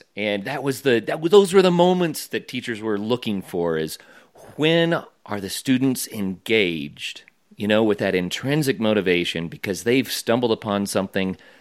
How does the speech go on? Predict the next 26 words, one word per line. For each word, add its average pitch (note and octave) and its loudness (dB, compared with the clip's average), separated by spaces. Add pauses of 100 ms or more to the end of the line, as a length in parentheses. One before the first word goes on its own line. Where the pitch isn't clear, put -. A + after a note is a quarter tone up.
(120)
that's F#2 -4
of E2+ -4
interest G2 -2
to D#2 -6
them. D#2 -4 (440)
Because G#2+ -6
that's D3+ -2
when A#2 -2
students G2 -6
learn F2+ -6 (140)
the G2+ -8
most F#2 -6
quickly. C3 0 (360)
That's A2+ -2
when A2+ -4
they G2+ 0
learn F2+ -2
the E2+ -4
most F2+ -2
volume. A2+ 0 (480)
And A#2+ 0
it's A#2+ -4
almost C#3 2
like F#2+ -2
you, F2+ -2
you, G2 -6